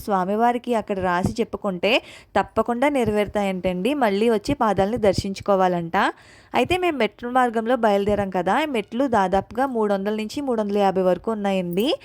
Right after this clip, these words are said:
ఈజీగానే ఎక్కేయచ్చు. ఇంకా దారిలో ఇలా రాళ్ళు అవి ఇల్లు కట్టుకుంటున్నట్టుంటే మా రేవంశ్ నేను కూడా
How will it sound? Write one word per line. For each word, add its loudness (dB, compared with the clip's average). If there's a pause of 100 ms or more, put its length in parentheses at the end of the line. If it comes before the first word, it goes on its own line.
(460)
ఈజీగానే 2
ఎక్కేయచ్చు. -2 (500)
ఇంకా 0 (140)
దారిలో 2
ఇలా 0 (100)
రాళ్ళు 0
అవి -2 (160)
ఇల్లు -2
కట్టుకుంటున్నట్టుంటే -4 (180)
మా 2
రేవంశ్ 0 (140)
నేను -2
కూడా 0